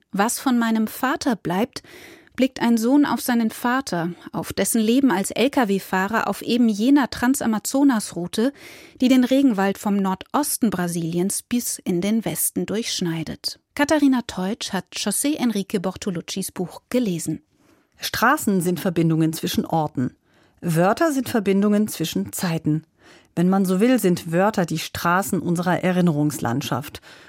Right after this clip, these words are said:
Speaker 2: Und darum geht es in Was von meinem Vater bleibt. Es ist das Buch über einen L-K-W-Fahrer,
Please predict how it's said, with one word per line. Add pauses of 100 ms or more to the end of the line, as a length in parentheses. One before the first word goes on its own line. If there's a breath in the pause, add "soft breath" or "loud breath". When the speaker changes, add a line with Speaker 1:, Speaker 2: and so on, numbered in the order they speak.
(120)
Speaker 2:
Und
darum
geht
es
in
Was
von
meinem
Vater
bleibt. (520 loud breath)
Es
ist
das
Buch
über
einen
L-K-W-Fahrer,